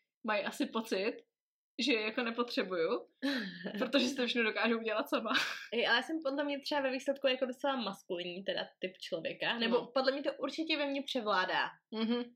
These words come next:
Speaker 2: Když už tak třeba šedesát na čtyřicet.
Speaker 1: No.
Speaker 2: A, ehm, můj typ kluku je většinou zženštilej.
Speaker 1: No.
Speaker 2: Jak jsme si evidentně všimli, my dvě.
Speaker 1: Mhm.
Speaker 2: Tak vždycky to je prostě takovej ženštilejší kluk,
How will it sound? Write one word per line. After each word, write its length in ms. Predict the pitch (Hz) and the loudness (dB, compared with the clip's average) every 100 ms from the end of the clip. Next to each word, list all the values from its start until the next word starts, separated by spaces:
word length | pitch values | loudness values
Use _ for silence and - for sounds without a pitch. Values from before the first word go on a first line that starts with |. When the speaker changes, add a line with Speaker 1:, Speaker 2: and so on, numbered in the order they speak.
| _ | _
Speaker 2:
Když 200 | 208 202 | -8 -6
už 100 | 226 | -6
tak 160 | - 196 | -4 -6
třeba 200 | - 190 | -2 -2
šedesát 500 | 190 254 247 240 208 | 0 0 2 2 0
na 80 | 185 | -2
čtyřicet. 540 | 190 190 151 - - 180 _ - | -4 -2 -4 -4 -6 -6 _ -6
Speaker 1:
No. 260 | 190 147 - - _ _ - - - - | -4 -4 -10 -20 _ _ -20 -20 -2 4
Speaker 2:
A, 220 | 233 190 - - _ _ - _ | 4 4 -2 -18 _ _ -20 _
ehm, 380 | 220 208 196 180 196 - _ _ - - - - | 2 4 2 -2 -8 -18 _ _ -16 -14 -14 -8
můj 180 | 233 254 | 0 2
typ 180 | 285 - | 2 -2
kluku 380 | - 262 233 226 | 0 0 2 2
je 140 | 214 | 2
většinou 420 | 208 202 247 208 220 | 2 0 0 0 -2
zženštilej. 920 | 220 202 - 208 127 127 294 480 - _ _ _ - _ _ - | -2 -2 -2 0 2 4 2 0 -6 _ _ _ -20 _ _ -4
Speaker 1:
No. 220 | 254 185 156 - | 0 0 -2 0
Speaker 2:
Jak 180 | 190 - | 0 0
jsme 180 | 226 180 | -4 -4
si 120 | 196 | -4
evidentně 560 | - 196 202 180 185 190 | -4 -2 -4 -6 -8 -6
všimli, 460 | - 214 208 220 - | -4 -2 0 0 -2
my 80 | 233 | -6
dvě. 220 | 202 202 - - | 0 0 0 0
Speaker 1:
Mhm. 340 | 285 226 240 339 | 2 2 2 2
Speaker 2:
Tak 100 | 311 | 2
vždycky 320 | 320 - 349 | 2 -4 0
to 80 | 277 | 2
je 80 | 262 | 2
prostě 280 | 294 277 294 | -2 -4 -2
takovej 400 | 277 277 269 285 247 | 0 2 2 2 0
ženštilejší 1200 | 254 277 302 269 254 269 277 262 247 247 233 226 _ - | -2 -4 -4 -2 -2 -2 -4 -2 -2 -4 -6 -10 _ -6
kluk, 440 | 262 247 262 - | -4 -4 -6 -12